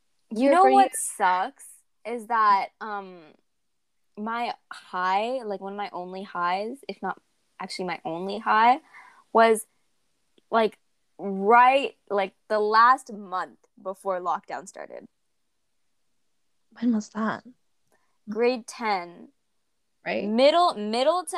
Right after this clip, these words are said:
Speaker 1: end of grade ten where I was not feeling it, and then gr-, end of grade ten, like, exactly, like,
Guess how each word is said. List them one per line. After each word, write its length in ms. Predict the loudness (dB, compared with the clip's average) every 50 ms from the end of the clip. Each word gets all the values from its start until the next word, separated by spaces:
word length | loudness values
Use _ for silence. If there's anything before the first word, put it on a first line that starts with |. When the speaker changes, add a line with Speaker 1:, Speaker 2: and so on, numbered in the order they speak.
| -6 -6
Speaker 1:
end 160 | -8 -10 -10
of 100 | -12 -14
grade 220 | -12 -12 -12 -10 -8
ten 180 | -10 -8 -6
where 100 | -2 0
I 60 | 0 0
was 160 | 0 -4 -6
not 340 | -2 0 2 2 2 2 -2 _ _ _ _ _ -10
feeling 340 | -6 -4 -4 -4 -6 -8
it, 260 | -8 -10 -10 -10 -12 _ _ -12
and 140 | -10 -8 -8
then 300 | -8 -10 -10 -12 -12 -14
gr-, 120 | -12 -14 -14 -10 _ 2
end 300 | 4 4 4 4 2 0
of 120 | -2 -2 -2
grade 220 | -2 0 0 0
ten, 140 | -2 -8 -8
like, 140 | -8 -6 -8
exactly, 420 | -8 -10 -4 -4 -4 -4 -2 -2
like, 180 | -4 -4 -4 _